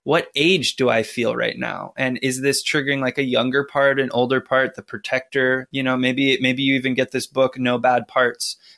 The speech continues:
by Dick Schwartz, and I'll put all the links in the show notes. But this is a opportunity to increase our capacity to be with difficult feelings. And so,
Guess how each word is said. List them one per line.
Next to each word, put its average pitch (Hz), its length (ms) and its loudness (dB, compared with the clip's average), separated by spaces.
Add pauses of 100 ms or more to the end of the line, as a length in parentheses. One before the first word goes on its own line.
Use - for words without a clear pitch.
by 123 100 2
Dick 123 240 0
Schwartz, 131 380 2
and 123 100 -2
I'll 117 80 0
put 127 200 2
all 123 160 4
the 123 100 0
links 123 260 -2
in 123 80 -4
the 120 80 -2
show 143 220 2
notes. 117 300 -2
But 120 280 0 (800)
this 139 360 2
is 131 240 2
a 127 200 4
opportunity 131 920 0
to 120 500 -2
increase 127 440 -2
our 131 100 2
capacity 127 960 -2
to 127 120 -2
be 123 380 0
with 120 220 -2
difficult 113 600 -4
feelings. 107 720 -8
And 120 220 -4
so, 120 540 2